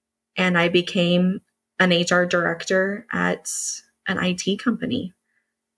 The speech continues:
It was an amazing journey through corporate America.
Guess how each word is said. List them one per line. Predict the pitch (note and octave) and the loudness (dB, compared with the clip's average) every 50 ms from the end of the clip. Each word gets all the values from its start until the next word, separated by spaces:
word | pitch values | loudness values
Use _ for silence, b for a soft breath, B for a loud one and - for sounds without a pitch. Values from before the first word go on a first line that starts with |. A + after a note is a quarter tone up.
| _ _ _ _ _ _ _ _ _ _ _ _ _ _ _ - | _ _ _ _ _ _ _ _ _ _ _ _ _ _ _ 0
It | - G3 | 2 2
was | F#3+ G3+ G3+ F#3 F3 F3+ - - _ _ _ - | 4 6 4 4 4 0 -6 -12 _ _ _ 0
an | G3+ G3 | 0 0
amazing | F#3+ F#3 F#3 F#3+ F#3 F3+ F3+ F3+ F3 | 2 2 2 2 2 2 2 2 2
journey | F3 F3 F3 E3+ E3 D3+ D#3 E3+ F#3 G3+ G#3+ - | 2 2 2 2 0 -2 -2 -2 -4 -6 -6 -4
through | - F#3+ F3+ F3+ F3 F3+ F3 E3+ E3+ E3+ - - _ | 0 0 2 2 2 2 2 0 0 -4 -6 -8 _
corporate | - - G#3+ F#3 F3+ F3 E3 E3+ | 0 2 2 2 4 2 2 2
America. | F3+ F3 E3+ E3+ E3+ E3+ F3 - F3+ - - - A#3 | 2 0 2 2 2 2 0 0 -2 -2 -2 -2 -4